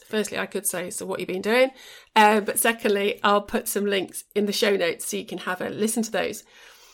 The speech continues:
But what we did last year is we moved on, uh, quite significantly my P H D work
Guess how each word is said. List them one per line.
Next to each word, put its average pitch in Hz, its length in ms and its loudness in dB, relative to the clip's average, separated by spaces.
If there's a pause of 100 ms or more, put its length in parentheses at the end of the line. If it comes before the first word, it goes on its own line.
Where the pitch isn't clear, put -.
(640)
But - 260 0 (100)
what 294 300 -2
we 359 80 2
did 349 180 2
last 311 300 2
year 240 440 4
is 226 220 6
we 254 120 4
moved 254 360 4
on, 220 460 4 (120)
uh, 202 220 -2
quite 240 300 4
significantly 214 880 -2
my 202 480 0 (260)
P 254 120 4
H 214 240 2
D 240 160 4
work 190 460 -2